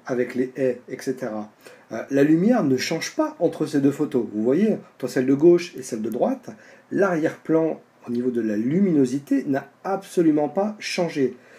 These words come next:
Ce qui change, c'est la lumière, enfin c'est ce qui est impacté par la lumière du flash.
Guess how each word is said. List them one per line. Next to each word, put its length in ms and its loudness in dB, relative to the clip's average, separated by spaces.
Ce 160 -10
qui 180 -8
change, 460 0
c'est 240 -4
la 100 6
lumière, 540 4
enfin 180 -14
c'est 100 -14
ce 100 -16
qui 200 0
est 140 0
impacté 400 -2
par 120 -2
la 100 0
lumière 300 2
du 120 -4
flash. 600 -4